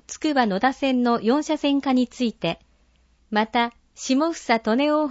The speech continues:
橋有料道路の無料化に伴う坂東市管理の広域農道の県への移管について、それぞれ所見は、との質問に対し、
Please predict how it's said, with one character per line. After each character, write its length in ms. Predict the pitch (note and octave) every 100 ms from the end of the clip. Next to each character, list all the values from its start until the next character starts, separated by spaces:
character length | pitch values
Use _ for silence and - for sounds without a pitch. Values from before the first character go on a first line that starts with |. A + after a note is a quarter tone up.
| C4
橋 140 | A#3
有 240 | A3 A#3+ C#4+
料 220 | D4+ D4+
道 200 | D4 C#4+
路 140 | B3+
の 100 | A3
無 140 | F#3+ G#3
料 200 | C4+ C#4+
化 120 | C#4+
に 140 | C4+ C4
伴 440 | C4 B3+ A#3+ G3+
う 160 | F3+ -
坂 220 | F#3 A#3+
東 300 | D4 D4+ D#4
市 60 | -
管 260 | - D4 C4+
理 120 | A#3
の 240 | G3+ G3+
広 300 | - C#4+ D4
域 200 | D4 -
農 200 | C#4+ C#4+
道 220 | B3+ A3+ G3
の 260 | F3+ F#3 -
県 260 | D#4 D4+
へ 80 | C#4
の 140 | A3 F#3
移 80 |
管 280 | F3+ C4+ C4
に 140 | B3+ B3
つ 140 | -
い 120 | A3
て、 280 | - E3 E3 _ _ _ _ _ -
そ 140 | G#3+
れ 120 | C4+
ぞ 140 | D#4 C#4+
れ 140 | A#3
所 180 | A3+ F3
見 320 | - C#4 C4
は、 220 | B3 A#3 - _ _ _ _ _
と 100 | D#4
の 140 | D4+ C#4+
質 240 | - C4
問 220 | B3+ A#3+
に 120 | A3+
対 240 | A3 A3+ G3+
し、 300 | - E3+